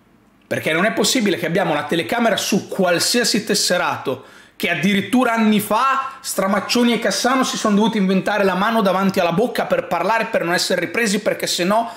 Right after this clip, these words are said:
Striscia la Notizia riprendeva, riportava, faceva vedere, diventava un meme Cassano. Ci sono le telecamere dappertutto, tranne che sui giocatori in campo. Cioè, giustamente ci sono sugli spalti,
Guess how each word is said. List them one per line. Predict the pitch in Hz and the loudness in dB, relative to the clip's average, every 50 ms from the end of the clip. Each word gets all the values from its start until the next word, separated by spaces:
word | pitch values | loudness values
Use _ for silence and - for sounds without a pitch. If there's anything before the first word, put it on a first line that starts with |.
| - - | -16 -12
Striscia | - - - - 196 208 208 - 214 202 | -8 -8 -4 -2 0 0 0 0 0 0
la | 196 196 | 2 0
Notizia | 196 185 190 247 254 247 - 233 | 0 2 2 2 0 2 2 0
riprendeva, | 208 190 196 196 196 185 185 202 233 240 208 220 | 0 0 0 0 0 0 2 2 2 2 2 2
riportava, | 202 196 196 - 196 180 - - 240 226 208 185 | 0 0 0 0 -2 -2 0 0 0 0 0 0
faceva | 190 185 - - 208 202 202 | 0 -2 -2 0 2 2 4
vedere, | 202 196 190 214 233 226 214 | 4 2 2 2 2 2 2
diventava | 202 190 185 185 180 196 190 175 | 2 2 0 0 0 2 2 2
un | 170 175 | 2 2
meme | 190 196 190 190 185 | 2 2 2 0 0
Cassano. | - 160 - - 240 247 269 269 269 269 - - - - - _ _ _ _ _ _ _ _ _ _ _ _ | -2 -6 -4 -2 -2 0 2 0 0 -2 -4 -12 -20 -20 -20 _ _ _ _ _ _ _ _ _ _ _ _
Ci | - 202 | -4 -2
sono | - 247 220 | 0 2 0
le | 208 202 | 0 0
telecamere | - 220 202 196 - 247 240 247 226 | 0 -2 -2 0 -2 0 0 2 0
dappertutto, | 202 - 214 185 254 202 202 254 254 - - - - | 0 0 -2 -2 -2 0 -2 -4 -4 -4 -16 -8 -4
tranne | 185 202 214 | -2 0 0
che | 196 | -2
sui | 165 - 170 | 0 -2 -2
giocatori | 160 175 156 165 165 165 160 | 0 0 0 0 0 0 0
in | 151 | 0
campo. | - - 131 127 123 120 139 175 202 - - - _ _ _ _ _ | -2 -2 -2 -2 0 0 0 0 0 -2 -10 -20 _ _ _ _ _
Cioè, | - 156 156 - - - - | -4 -4 -4 -4 -8 -14 -4
giustamente | - 180 233 - - - 214 240 285 294 269 269 233 | 0 0 0 2 0 0 0 2 0 2 0 0 0
ci | - 269 | 0 0
sono | - - 247 240 240 240 240 240 240 - - - | 0 0 0 2 2 2 2 2 0 -4 -12 -6
sugli | - 226 202 196 | -2 0 0 0
spalti, | 190 - - - 151 139 139 127 123 - 107 98 | 0 -2 -2 -2 0 0 0 -2 -4 -6 -12 -14